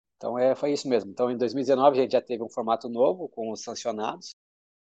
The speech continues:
que a CrossFit parou de fazer os eventos regionais e abriu pra esse formato de eventos sancionados, que cada organizador, é, com o aval, né, da CrossFit,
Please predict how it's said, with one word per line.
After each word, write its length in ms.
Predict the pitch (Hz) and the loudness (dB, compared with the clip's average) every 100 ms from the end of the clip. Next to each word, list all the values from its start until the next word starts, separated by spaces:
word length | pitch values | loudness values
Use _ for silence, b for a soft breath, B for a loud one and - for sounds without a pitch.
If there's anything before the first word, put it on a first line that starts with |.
| _ - | _ -12
que 80 | 107 | -10
a 40 | |
CrossFit 520 | - 117 - 127 127 | -2 -2 -2 -8 0
parou 300 | 127 117 120 | 4 6 6
de 100 | 117 | 0
fazer 600 | - 120 95 113 113 113 _ _ - | 0 0 0 -4 -4 -6 _ _ -14
os 280 | 107 98 | -12 -8
eventos 360 | 110 110 110 - | -8 -6 -8 -10
regionais 800 | 120 117 120 117 147 185 - - _ _ _ _ _ _ | -8 -6 -4 -2 -4 -6 -12 -18 _ _ _ _ _ _
e 160 | - 120 | -4 0
abriu 460 | 131 117 120 135 135 | 2 2 2 4 2
pra 160 | 139 | 0
esse 140 | 135 - | -2 0
formato 520 | 143 127 127 127 139 | 0 2 2 0 -4
de 440 | 117 135 139 - _ - | -2 -2 -2 -6 _ -14
eventos 340 | 107 117 117 | -6 -6 -6
sancionados, 720 | 127 139 127 117 98 - - _ | -6 -4 0 0 0 -6 -18 _
que 80 | - | -12
cada 320 | - 113 110 | -2 -2 0
organizador, 760 | 110 104 110 117 104 117 117 - _ _ _ _ _ _ _ - | -2 -2 -2 -2 0 0 -2 -4 _ _ _ _ _ _ _ -10
é, 320 | 90 90 87 | -6 -4 -6
com 240 | - 117 113 | -8 -6 2
o 40 | |
aval, 460 | 110 - 107 127 113 | 2 6 8 8 6
né, 180 | 123 | -4
da 140 | 117 101 | -2 -2
CrossFit, 640 | 113 110 - 156 165 - | -2 -4 -2 -4 -4 -10